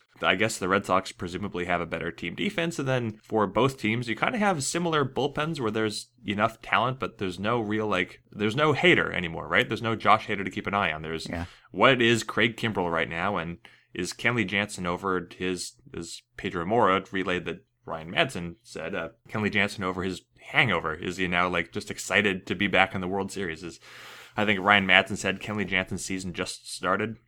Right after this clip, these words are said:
Speaker 1: Now, I don't know what to make of that. Could just be somebody
Speaker 2: <laughs>
Speaker 1: talking because somebody put a microphone in his face, but, you know,
Speaker 2: Mm-hmm.
Speaker 1: you can at least understand psychologically. If you've ever, like, written an article and then lost it, you know, because of, like, the window closes or you just,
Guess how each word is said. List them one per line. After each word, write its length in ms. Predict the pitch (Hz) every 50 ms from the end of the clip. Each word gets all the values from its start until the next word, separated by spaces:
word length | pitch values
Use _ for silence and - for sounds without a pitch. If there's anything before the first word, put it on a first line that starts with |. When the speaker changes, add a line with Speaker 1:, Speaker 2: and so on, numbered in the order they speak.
| -
Speaker 1:
Now, 140 | 110 98 95
I 60 | 95
don't 100 | 87 87
know 220 | 85 80 80 82 - _ _ _ _
what 160 | - 85 82 -
to 80 | 82
make 200 | 80 82 82 -
of 100 | 82 -
that. 340 | 78 85 92 - - - _
Could 160 | - - 87 82
just 200 | 90 - - -
be 200 | 85 82 85 - - -
somebody 280 | - 92 90 98 -
Speaker 2:
<laughs> 120 | - - 104
Speaker 1:
talking 260 | 107 - 101 95 90
because 260 | 95 92 95 90 -
somebody 220 | - 98 92 90 80
put 120 | - 92
a 40 | 87
microphone 380 | 95 107 - 98 87 90 82 80
in 60 | 80
his 100 | 76 -
face, 240 | - 78 98 107 -
but, 220 | - 85 80 69 _ _ _ _ -
you 80 | 247
know, 120 | 151 104 104
Speaker 2:
Mm-hmm. 160 | 98 - 101 95 - _ _ _ - 151
Speaker 1:
you 60 | 151
can 100 | 147 147
at 60 | 143 143
least 180 | 151 139 143
understand 400 | 143 127 120 - - 127 110 104
psychologically. 600 | 110 101 - 104 98 110 113 104 - - 95 90 90 - - - - - -
If 120 | _ - -
you've 100 | 254 247
ever, 160 | 262 240 214
like, 160 | 170 165 147 -
written 280 | 113 113 131 131 135 139
an 120 | 120 104
article 460 | 95 95 104 113 - 131 135 143 135 - _ _ _ -
and 140 | - 104 104 101
then 140 | 101 95
lost 480 | 92 87 85 87 85 90 - - - -
it, 200 | 143 139 - _ _
you 60 | -
know, 160 | 117 110 110 123
because 300 | 127 120 - 101 95 98
of, 200 | 95 92 - -
like, 220 | 92 92 - -
the 140 | - 90 87
window 320 | 92 127 165 170 170 165 165
closes 540 | - - 156 147 147 135 143 139 127 113
or 120 | 113 101 98
you 80 | 98 92
just, 220 | 90 98 - -